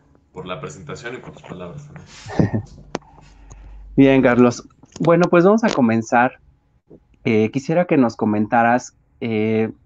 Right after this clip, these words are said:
Speaker 2: ¿en qué momento Carlos decide precisamente dedicarse a esta parte del cine? Eh, muchas veces caemos en una, en una profesión, a lo mejor por error, a lo mejor porque es lo que realmente buscábamos desde niño,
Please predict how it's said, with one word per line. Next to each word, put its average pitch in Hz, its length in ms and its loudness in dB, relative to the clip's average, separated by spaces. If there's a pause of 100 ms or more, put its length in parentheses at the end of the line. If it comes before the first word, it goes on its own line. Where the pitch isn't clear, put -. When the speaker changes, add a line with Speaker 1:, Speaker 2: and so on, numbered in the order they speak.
(140)
Speaker 2:
¿en 147 100 2
qué 185 100 0
momento 170 540 2
Carlos 131 540 2
decide 117 520 -2
precisamente 107 1040 -4 (1000)
dedicarse 127 880 0 (180)
a 110 180 -2
esta 110 240 -6
parte 110 240 -2
del 240 160 2
cine? 160 340 -2 (760)
Eh, 110 340 4
muchas 170 440 4
veces 147 340 2
caemos 135 460 2
en 113 120 0
una, 113 320 0
en 107 160 -4
una 110 220 0
profesión, 107 720 -4 (380)
a 196 80 -2
lo 160 80 0
mejor 139 260 0
por 127 160 2
error, 101 440 0 (440)
a 123 80 2
lo 117 100 2
mejor 113 540 0
porque 135 280 -4
es 180 100 -6
lo 117 100 -6
que 98 100 -10
realmente 104 360 -4
buscábamos 101 520 -4
desde 92 220 -8
niño, 107 460 -4